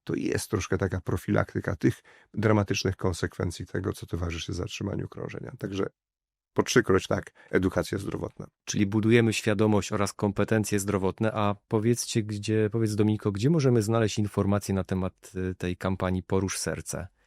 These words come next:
Speaker 2: Gdyby ktoś chciał dołączyć albo dowiedzieć się więcej na temat tego, jak wykonywać te czynności, czy też, y, sp-, m, zapoznać się z materiałami, które są publikowane.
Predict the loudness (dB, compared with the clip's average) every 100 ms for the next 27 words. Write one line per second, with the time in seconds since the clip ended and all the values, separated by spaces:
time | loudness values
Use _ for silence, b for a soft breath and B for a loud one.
0 | b b b -2 0 -2 0 -2 -2 -2
1 | 0 2 2 2 2 0 0 2 2 2
2 | 0 -2 -2 0 0 0 -2 -2 -2 -4
3 | -6 -20 _ -4 0 0 -2 -2 -2 0
4 | -2 -4 -4 2 4 4 0 -2 0 0
5 | -2 -14 -20 _ _ -2 0 0 -2 -6
6 | -4 -2 -2 0 0 2 0 0 0 0
7 | 2 2 2 2 0 0 -2 0 -2 -2
8 | 0 0 0 0 0 -2 -6